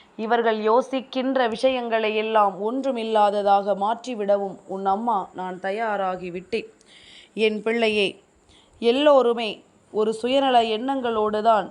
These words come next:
மற்றவர்களோடு பழகி கொண்டிருக்கிறார்கள். தன்னுடைய தேவைக்கு மட்டும்தான் ஒருவரை பயன்படுத்த வேண்டும் என்று நினைக்கின்றார்கள்.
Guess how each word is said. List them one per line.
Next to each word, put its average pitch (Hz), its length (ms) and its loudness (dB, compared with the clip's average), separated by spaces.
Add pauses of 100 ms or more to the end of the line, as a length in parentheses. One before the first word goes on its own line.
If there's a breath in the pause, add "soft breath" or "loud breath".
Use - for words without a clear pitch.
மற்றவர்களோடு 196 920 0
பழகி 226 380 0
கொண்டிருக்கிறார்கள். 196 1000 -2 (640 soft breath)
தன்னுடைய 233 420 2 (100)
தேவைக்கு 262 640 0
மட்டும்தான் 226 600 2 (160)
ஒருவரை 208 400 2
பயன்படுத்த 220 680 0
வேண்டும் 226 420 -2
என்று 196 300 -4
நினைக்கின்றார்கள். 196 880 -4